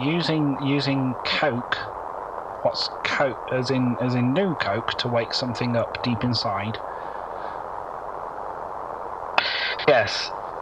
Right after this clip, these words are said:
Speaker 2: yes, coke. So, I mean, before
Speaker 1: It's,
Speaker 2: that, um, there was a
Speaker 1: it's
Speaker 2: plancher.
Speaker 1: almost like it's all tying together. Please continue.
Speaker 2: Like Coke and Coca-Cola.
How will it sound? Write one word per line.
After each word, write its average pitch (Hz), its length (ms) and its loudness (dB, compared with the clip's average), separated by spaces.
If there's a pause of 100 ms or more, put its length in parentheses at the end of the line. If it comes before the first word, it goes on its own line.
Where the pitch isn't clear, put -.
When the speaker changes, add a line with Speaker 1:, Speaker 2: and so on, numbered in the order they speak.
(120)
Speaker 2:
yes, 104 380 4 (220)
coke. 98 240 4 (680)
So, 143 360 6
I 135 100 4
mean, 135 160 6
before 143 260 4
Speaker 1:
It's, 135 60 6
Speaker 2:
that, 110 180 6 (640)
um, 107 460 6
there 117 140 8
was 110 120 6
a - 20 2
Speaker 1:
it's - 80 -2
Speaker 2:
plancher. 127 420 6
Speaker 1:
almost 165 360 2
like 147 380 4
it's 139 300 0
all 139 600 4
tying 131 640 2
together. 110 680 2 (1700)
Please 135 340 2
continue. 110 560 0 (1500)
Speaker 2:
Like 107 220 2 (400)
Coke 104 220 0
and 101 120 2 (280)
Coca-Cola. 107 1200 0